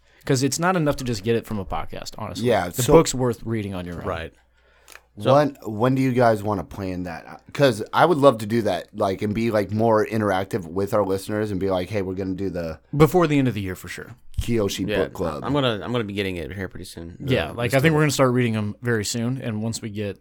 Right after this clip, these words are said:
Speaker 1: through reading, we'll have an idea of, uh, when we can schedule, schedule that. Yeah, the schedules are so up in the air right now. I, I don't wanna
Speaker 2: Yeah.
Speaker 1: give anybody a time frame.
Speaker 2: Yeah.
Speaker 1: But if
Speaker 2: Yeah,
Speaker 1: you
Speaker 2: you're
Speaker 1: f-,
Speaker 2: right,
Speaker 1: pick
Speaker 2: you're
Speaker 1: up the
Speaker 2: right.
Speaker 1: books now, pick 'em up now, or with, as soon as you can,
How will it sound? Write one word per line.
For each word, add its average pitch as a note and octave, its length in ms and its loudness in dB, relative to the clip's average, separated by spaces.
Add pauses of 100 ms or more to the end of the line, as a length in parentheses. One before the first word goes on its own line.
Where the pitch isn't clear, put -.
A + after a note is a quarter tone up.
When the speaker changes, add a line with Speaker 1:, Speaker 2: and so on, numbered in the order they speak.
(160)
Speaker 1:
through A2 300 -8
reading, G#2+ 320 -4
we'll F#2+ 100 -6
have F#2+ 120 -6
an F#2+ 60 -6
idea F2+ 360 -8
of, F2 440 -10
uh, - 340 -10 (180)
when A#2 200 -2
we G2+ 80 -10
can - 200 -14
schedule, - 420 -12
schedule - 360 -12
that. - 180 -14 (840)
Yeah, F#3+ 100 2
the G3+ 80 2
schedules G3+ 320 4
are D#3 60 2
so D3+ 160 4
up B2+ 80 2
in C3 80 -2
the A#2 60 2
air A#2+ 60 0
right B2+ 140 0
now. B2 200 -2
I, B2+ 120 -2 (160)
I B2+ 40 6
don't C3 100 6
wanna C#3+ 120 10
Speaker 2:
Yeah. C3+ 100 10
Speaker 1:
give B2 80 8
anybody G#2+ 300 -2
a F#2+ 60 -6
time G2+ 220 -10
frame. A2 160 0
Speaker 2:
Yeah. F#2+ 320 4
Speaker 1:
But C#3+ 160 4
if D#3 80 6
Speaker 2:
Yeah, B2+ 80 6
Speaker 1:
you A#2 80 2
Speaker 2:
you're C3+ 120 4
Speaker 1:
f-, G#2+ 40 4
Speaker 2:
right, F2+ 100 0
Speaker 1:
pick F#3+ 140 6
Speaker 2:
you're A3 60 2
Speaker 1:
up - 20 2
the F#3 60 4
Speaker 2:
right. E3+ 40 2
Speaker 1:
books F#3+ 220 4
now, D3+ 220 -4 (200)
pick D3 100 0
'em E3 120 0
up E3 80 0
now, D3+ 320 -2
or B2 160 4 (160)
with, B2 200 -4
as A#2 140 -4
soon D3+ 120 -4
as D3+ 80 -4
you B2+ 40 -6
can, G2 240 -8